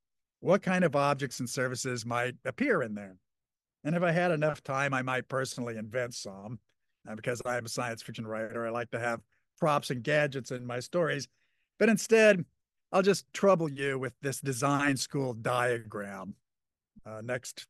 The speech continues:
slide there, please. Yeah, the anti-conventional objects diagram. Uh,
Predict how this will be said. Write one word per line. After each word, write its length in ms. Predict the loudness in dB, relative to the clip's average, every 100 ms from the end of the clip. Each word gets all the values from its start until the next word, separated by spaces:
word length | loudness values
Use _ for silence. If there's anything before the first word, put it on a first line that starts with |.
| -12
slide 580 | -10 -4 -2 -2 -4
there, 300 | -6 -8 -8 -10 _ _ _ _ _ _ _ -12
please. 440 | -8 -8 -8 -10 -14 _ _ _ _ _
Yeah, 280 | 2 2 2 -6 _ _ _ _
the 200 | 0 2
anti-conventional 880 | 4 4 2 0 2 2 0 0 0
objects 460 | 0 0 -2 -8
diagram. 880 | -8 -4 -2 -2 -2 -4 -4 -8 -10 -16 _ _ _ -6
Uh, 180 | -4